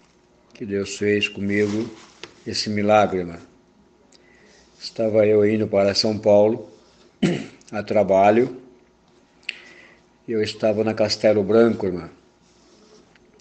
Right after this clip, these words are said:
E ali do quilômetro setenta e cinco da Castelo,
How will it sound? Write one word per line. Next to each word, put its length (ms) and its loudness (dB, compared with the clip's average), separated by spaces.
E 840 0
ali 140 -4
do 100 -2
quilômetro 560 2
setenta 400 -2
e 80 0
cinco 360 -4
da 100 -2
Castelo, 720 -2